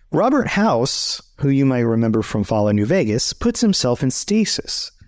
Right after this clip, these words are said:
The president and the Enclave retreat to the Poseidon oil rig. So this, they,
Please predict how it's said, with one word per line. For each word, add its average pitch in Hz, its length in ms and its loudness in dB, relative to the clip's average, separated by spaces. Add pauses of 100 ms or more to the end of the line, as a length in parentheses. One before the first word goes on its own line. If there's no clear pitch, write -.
(380)
The 147 100 -2
president 240 580 2
and 160 160 2
the 151 140 0
Enclave 123 800 2
retreat 160 520 0
to - 120 -2
the 131 140 0
Poseidon 151 640 0
oil 143 320 2
rig. - 400 -4 (600)
So - 120 -4
this, 139 260 2
they, 147 300 0